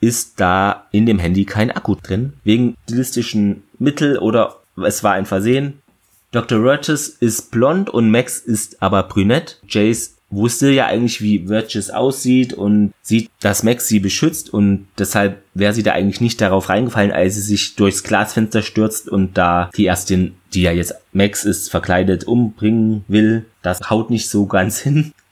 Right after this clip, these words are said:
Dann noch etwas. Als Jace Max aus dem Oberlichtfenster, also aus dem Fenster da sieht, sind ihre Haare offen. Als sie dann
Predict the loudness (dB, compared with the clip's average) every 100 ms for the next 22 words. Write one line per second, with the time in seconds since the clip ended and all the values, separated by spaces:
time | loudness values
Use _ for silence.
0 | _ -6 0 2 2 0 -2 0 -2 -4
1 | -14 _ -6 -4 -4 0 2 2 0 0
2 | 0 -6 -10 0 2 2 -2 0 2 2
3 | 2 2 2 0 -2 -2 -2 -2 -2 0
4 | 0 0 -2 -2 -4 -6 -6 -2 0 0
5 | 0 -4 -6 _ -8 -2 0 0 0 0
6 | 0 0 0 -2 0 -2 0 0 0 0
7 | 2 0 -2